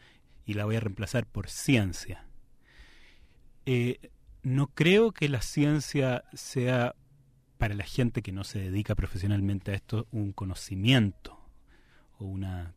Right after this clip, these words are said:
torre de conocimientos que tenga que absorber, sino más importante que todo es una forma de pensar, una forma de mirar el mundo que tiene muchas virtudes.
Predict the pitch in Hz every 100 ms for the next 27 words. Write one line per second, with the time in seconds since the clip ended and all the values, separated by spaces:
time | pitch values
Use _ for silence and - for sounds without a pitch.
0 | - 120 117 113 104 101 90 - 101 107
1 | 107 101 101 101 104 98 92 - 95 95
2 | 123 - 104 110 117 139 - - 123 117
3 | 107 107 113 107 107 90 107 101 101 -
4 | 87 82 - 135 151 185 - - - -
5 | - - - - - 110 101 95 - -
6 | 113 113 113 107 95 98 117 123 120 117
7 | 120 123 123 143 - - _ _ _ _
8 | _ _ _ - 104 101 98 98 95 92
9 | 90 113 117 117 110 101 92 - - -
10 | - - - - 113 131 131 131 123 113
11 | - - 113 87